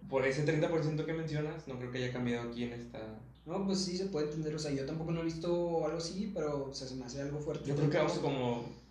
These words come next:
Speaker 1: vamos igualito que la Ciudad de México, güey, al rato va a ser un caos.
Speaker 2: Bueno, en, en, en esos estudios de movilidad, güey, ya los, ya los han hecho, güey. De hecho, lo hicieron, güey, y solo se quedó el puro estudio sin, sin ejecutar ni nada, güey,
Speaker 1: Ajá.
Speaker 2: por este gobierno de Bronco.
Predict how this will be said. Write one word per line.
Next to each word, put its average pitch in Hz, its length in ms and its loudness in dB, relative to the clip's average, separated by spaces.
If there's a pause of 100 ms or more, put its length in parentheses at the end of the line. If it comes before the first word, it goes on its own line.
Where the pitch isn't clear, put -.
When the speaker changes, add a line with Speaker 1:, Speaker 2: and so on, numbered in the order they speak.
(220)
Speaker 1:
vamos 139 240 0
igualito 143 320 2
que 143 60 0
la 139 100 6
Ciudad 123 240 2
de 123 60 0
México, 127 320 -6
güey, 123 140 -6
al 120 40 -6
rato 123 200 -6
va 127 40 -4
a 123 40 -4
ser 123 120 -6
un 127 100 -4
caos. 123 200 -8 (100)
Speaker 2:
Bueno, 151 200 0 (120)
en, 160 880 2 (120)
en, 151 300 -4
en 165 260 0
esos 202 240 -2
estudios 190 380 0
de 202 60 2
movilidad, 165 580 4
güey, 175 260 -2
ya 151 120 -2
los, 160 280 -6
ya 147 100 -2
los 139 160 -4
han 151 120 -2
hecho, 160 240 -2
güey. 139 140 -2 (280)
De 135 80 -6
hecho, 160 160 -4
lo 170 80 2
hicieron, 165 440 4
güey, 190 160 2 (440)
y 147 100 -8
solo 147 240 0
se 175 180 0
quedó 156 120 0
el 147 80 0
puro 165 200 -2
estudio 165 320 2
sin, 156 360 2
sin 143 160 -4
ejecutar 139 460 -4
ni 147 140 0
nada, 147 220 0
güey, 170 120 -2
Speaker 1:
Ajá. 131 440 -10
Speaker 2:
por 143 120 -2
este 151 200 -2
gobierno 139 420 2
de 139 100 -2
Bronco. 139 340 -6